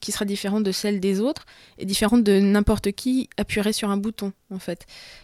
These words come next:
Donc, euh, après, bien sûr, il se passe aussi en post-production. À l'époque, c'était le tirage, euh,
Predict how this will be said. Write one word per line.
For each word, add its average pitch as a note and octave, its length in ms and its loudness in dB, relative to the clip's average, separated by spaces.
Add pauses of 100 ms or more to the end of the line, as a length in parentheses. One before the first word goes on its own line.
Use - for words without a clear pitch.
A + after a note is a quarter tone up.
(200)
Donc, F#3 260 -6
euh, F3 140 2
après, F#3+ 280 0
bien F#3+ 120 2
sûr, B3 260 2
il G#3+ 80 2
se - 80 -6
passe - 300 -4
aussi F#3+ 200 -4
en F#3 80 0
post-production. F#3+ 840 -4
À F3 60 0
l'époque, F#3 300 -2
c'était F#3 320 -4
le D#3+ 140 -4
tirage, G3 600 2
euh, D#3+ 200 0